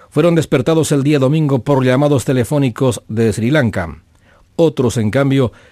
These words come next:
debieron esperar para recibir noticias de sus parientes y muchos terminaron sabiendo que hay innumerable cantidad de muertos en sus pueblos. Suiza apoya activamente el proceso de paz en Sri Lanka. Sin embargo, muchos helvetas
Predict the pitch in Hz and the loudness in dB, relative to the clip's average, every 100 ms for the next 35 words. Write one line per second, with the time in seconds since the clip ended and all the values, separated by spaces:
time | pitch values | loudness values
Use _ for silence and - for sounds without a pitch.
0 | _ - 107 143 139 135 - 123 156 135 | _ -6 -2 0 0 -2 -2 0 0 0
1 | 113 123 123 - 135 127 110 151 123 135 | 0 0 0 0 -2 0 0 -2 -4 -2
2 | 127 - - 120 123 - 139 147 123 131 | -2 -4 -10 -12 -10 -4 0 0 0 -2
3 | - - - - - 160 147 135 135 117 | -4 -12 -20 -20 -4 0 0 0 -2 -2
4 | - _ _ - 131 127 143 139 123 113 | -8 _ _ -2 0 2 2 2 0 -2
5 | 139 131 113 101 131 120 117 117 110 120 | 0 0 0 -2 -2 0 0 0 0 0
6 | 120 107 113 101 110 110 104 107 101 107 | -2 -2 -2 -2 -2 -2 -2 -2 -4 -8
7 | 101 101 113 147 113 80 78 - _ _ | -8 -8 -8 -4 -4 -6 -12 -18 _ _
8 | _ _ _ _ _ _ _ _ _ - | _ _ _ _ _ _ _ _ _ -4
9 | 135 175 156 127 156 139 117 156 139 170 | -2 0 0 2 2 0 0 0 0 2
10 | 143 117 117 104 117 110 147 139 113 147 | 0 0 -2 0 -4 -4 -2 -2 0 -2
11 | 131 113 101 110 156 117 80 - - _ | -2 -4 -4 -2 -2 -2 -4 -12 -18 _
12 | _ _ _ 131 175 190 139 127 - - | _ _ _ -4 0 0 0 0 -4 -12
13 | _ 101 110 120 120 135 156 131 143 | _ -4 -2 0 -2 0 0 2 -2